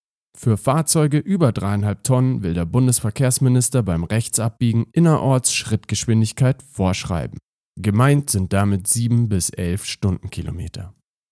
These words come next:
L-K-W-Fahrer, die dagegen verstoßen, müssen künftig mit einem Bußgeld in Höhe von siebzig Euro und einem Punkt rechnen.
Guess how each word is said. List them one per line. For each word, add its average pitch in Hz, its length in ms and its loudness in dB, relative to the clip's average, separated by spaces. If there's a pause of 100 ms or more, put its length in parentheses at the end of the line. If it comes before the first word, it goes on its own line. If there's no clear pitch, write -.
L-K-W-Fahrer, 101 720 4
die 101 100 -2
dagegen 101 380 0
verstoßen, 156 580 2
müssen 101 320 2
künftig 135 500 2
mit 101 140 0
einem 92 240 -4
Bußgeld 113 420 2
in 92 140 0
Höhe 95 160 2
von 92 220 -2
siebzig - 380 -4
Euro 127 480 2
und 92 260 -6
einem 92 320 0
Punkt - 400 -6
rechnen. 87 420 -8